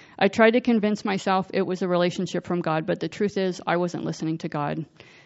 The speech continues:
He tried to get my attention several times before I walked down that aisle, but I ignored him. I had fa-, I had fallen back under the power of men and put a life, a man in my life before God. The marriage ended badly in a very short time.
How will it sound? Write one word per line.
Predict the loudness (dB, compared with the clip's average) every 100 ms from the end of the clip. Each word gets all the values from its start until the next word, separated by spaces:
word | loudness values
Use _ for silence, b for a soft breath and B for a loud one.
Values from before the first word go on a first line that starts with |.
| B
He | -6 2
tried | 4 6
to | 6
get | 4
my | 2
attention | 0 -2 -6 -4 -2
several | 0 2 2
times | 2 2 2 -2
before | -2 2
I | 4
walked | 2 2
down | 0 2
that | 0 0
aisle, | 0 2 0
but | 2 2 2 0 -2
I | 0
ignored | 0 0 0 0
him. | 0 -2 -4 B B B B
I | 4
had | 4 2
fa-, | 2 2 0 -4 -16 -4
I | 2 2
had | 4
fallen | 4 4 6
back | 6 4 4
under | 2
the | 2
power | 2 2 2
of | 2
men | 0 0
and | 0 -4 -8
put | -6
a | -4
life, | -2 0 -2 -2
a | 0 2
man | 4 2 2
in | 2 2
my | 2
life | 2 2 2 -4 b b b -4
before | -2 0 -2
God. | 0 -2 -4 -8 _ B B B B 0
The |
marriage | 2 4 4 2
ended | 0 2
badly | 2 2 2
in | 0
a |
very | 0 -2 -2
short | -4 -4
time. | -4 -4 -4